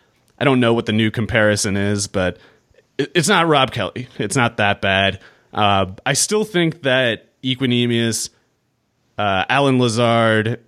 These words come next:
even Jamon Moore, and apparently Jake Kumerow now, uh, I feel like they're all on his level, though, and I feel like the advantage that he ever had was just kind of experience advantage, which will dwindle literally every day that passes.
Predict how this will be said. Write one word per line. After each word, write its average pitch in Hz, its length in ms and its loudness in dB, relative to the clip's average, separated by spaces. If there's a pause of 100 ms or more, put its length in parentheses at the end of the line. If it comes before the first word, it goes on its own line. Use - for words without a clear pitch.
(220)
even 120 720 0
Jamon 110 360 0
Moore, 110 440 2
and 101 120 -2
apparently 104 400 -6
Jake 104 280 -6
Kumerow 101 500 -4
now, 101 340 -2 (380)
uh, 95 260 2 (320)
I - 60 -4
feel 175 200 -2
like 180 120 2
they're 131 180 0
all 117 260 2
on 120 140 2
his 104 220 0
level, 107 360 0
though, 127 280 2
and 107 120 0
I 101 80 0
feel 110 260 0
like 101 180 0
the 104 100 -4
advantage 98 440 -2
that 104 120 0
he 101 100 0
ever 98 140 -2
had 92 300 -2
was 92 160 -4
just - 180 -6
kind 98 200 -2
of 85 120 -6
experience 101 600 -2
advantage, 110 500 0
which 95 240 -6
will 95 120 -6
dwindle 92 600 -2
literally 95 500 0
every 92 200 -2
day 95 200 0
that 104 160 0
passes. 110 540 0